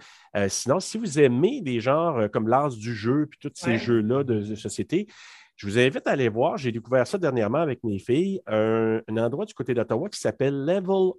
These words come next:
Speaker 1: Up, je pense, ou Level One, là, où tu peux aller faire, oui, des jeux de société. Il y a une grande salle. Sinon, au premier étage, tu as des jeux vidéo,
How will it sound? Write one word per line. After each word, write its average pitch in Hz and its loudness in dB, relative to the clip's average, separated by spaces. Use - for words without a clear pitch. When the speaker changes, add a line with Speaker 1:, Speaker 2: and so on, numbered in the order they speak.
Speaker 1:
Up, 170 2
je 113 -4
pense, 156 -2
ou 139 -2
Level 139 0
One, 180 -2
là, 208 -8
où 185 4
tu - -14
peux 127 -2
aller 120 0
faire, 127 4
oui, 139 -2
des 165 0
jeux 123 -2
de 147 -8
société. 127 0
Il - -8
y - -2
a 98 -2
une 98 -4
grande 117 2
salle. 165 0
Sinon, 147 -2
au 180 -2
premier 117 2
étage, 139 0
tu 110 -4
as 110 -2
des 107 0
jeux 139 -4
vidéo, 135 -2